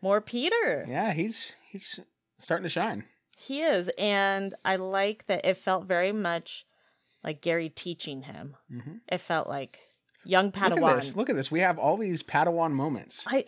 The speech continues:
Speaker 1: I love it. I love the kind of what feels like we're training up the next generation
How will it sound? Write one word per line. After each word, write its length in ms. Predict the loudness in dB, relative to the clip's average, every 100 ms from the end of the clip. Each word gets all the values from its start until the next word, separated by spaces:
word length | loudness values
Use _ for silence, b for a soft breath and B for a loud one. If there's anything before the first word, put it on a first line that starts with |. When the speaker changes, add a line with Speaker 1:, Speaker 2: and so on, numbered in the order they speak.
| 4
Speaker 1:
I 100 | 4
love 460 | 4 2 4 4 4
it. 400 | 4 2 -8 -20 -4
I 60 | -2
love 320 | 4 4 4
the 80 | -2
kind 280 | -2 0 2
of 160 | 0 -2 B B
what 180 | 2 2 _
feels 340 | 4 6 6 6
like 280 | 0 -2 -2
we're 640 | 2 4 6 4 4 0 b b b b _ _ _
training 720 | -14 -10 -2 2 2 0 -2 -4
up 180 | -6 -4
the 100 | -2 0
next 320 | 0 -2 -4
generation 800 | -4 -2 -2 -4 -6 -6 -6 -8